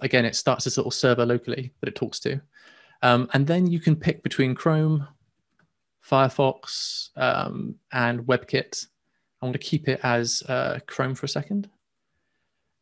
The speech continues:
And by default, it will launch in a headless mode. But for, to make a good demo, we're gonna have headless false. And we're also gonna slow it down 'cause it's gonna be too quick for,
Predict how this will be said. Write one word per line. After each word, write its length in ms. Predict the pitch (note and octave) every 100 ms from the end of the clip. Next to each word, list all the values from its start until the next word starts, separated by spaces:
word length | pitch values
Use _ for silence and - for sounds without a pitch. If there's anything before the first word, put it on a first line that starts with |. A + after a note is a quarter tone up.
| _
And 200 | D3 C#3+
by 120 | D3 D3+
default, 640 | D3 - G3+ D#3 C3+ - -
it 140 | C#3
will 100 | C#3
launch 240 | C3+ C3+
in 80 | C3+
a 40 | A#2+
headless 340 | C#3 B2+ -
mode. 320 | B2 A2+ A2+
But 160 | - -
for, 260 | - C3 - _ _ _
to 80 | C#3+
make 140 | C#3
a 40 | B2+
good 160 | C3
demo, 280 | B2 C3+ C3
we're 80 | C#3
gonna 140 | B2+
have 140 | B2+ A#2+
headless 320 | C#3+ C#3+ -
false. 460 | - B2 - - - - - -
And 100 | C3+
we're 40 |
also 140 | E3 F3
gonna 120 | D3+
slow 240 | - C#3+
it 80 | -
down 240 | B2+ A#2
'cause 140 | A#2+ A#2+
it's 100 | -
gonna 120 | D3+
be 80 | C3+
too 180 | - C#3
quick 320 | C3 B2+ -
for, 420 | - B2+ B2